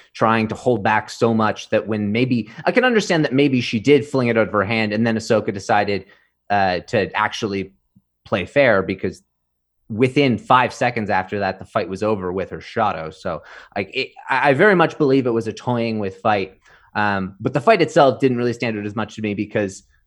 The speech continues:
the Ahsoka versus Maul fight from earlier in the year was bonkers good and one of the best fights in, in so long. And so it was just, it was, it was a little bit different just in the sense that it didn't remind me as much of Ahsoka.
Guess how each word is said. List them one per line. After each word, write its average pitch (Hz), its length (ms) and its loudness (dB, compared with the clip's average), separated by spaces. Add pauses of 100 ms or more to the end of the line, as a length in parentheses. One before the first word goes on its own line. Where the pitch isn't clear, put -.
the 120 180 0
Ahsoka 123 420 2
versus 110 360 -4
Maul 127 340 4
fight 110 400 -2
from 101 140 -12
earlier 147 400 4
in 110 100 -2
the 110 80 -4
year 98 440 -4 (380)
was 110 760 2 (1500)
bonkers 117 680 2
good 80 440 -10
and 104 200 -8
one 110 120 -4
of 107 60 -6
the 107 60 -8
best 101 280 -6
fights 101 320 -4
in, 95 140 -10
in 98 180 -8
so 101 200 -4
long. 101 300 -2
And 104 80 -8
so 156 100 4
it 185 40 6
was 175 120 4
just, 190 140 -4
it 185 160 2
was, 175 140 4
it 165 120 0
was 175 140 2
a 190 60 6
little 190 180 4
bit 165 120 -2
different 151 260 0
just 135 180 -6
in 127 60 -6
the 123 80 -6
sense 127 220 -8
that - 180 0 (180)
it 127 180 -6
didn't 151 300 4
remind 123 640 0
me 120 220 -4
as 107 120 -4
much 110 340 -4
of 110 160 0
Ahsoka. 98 540 -4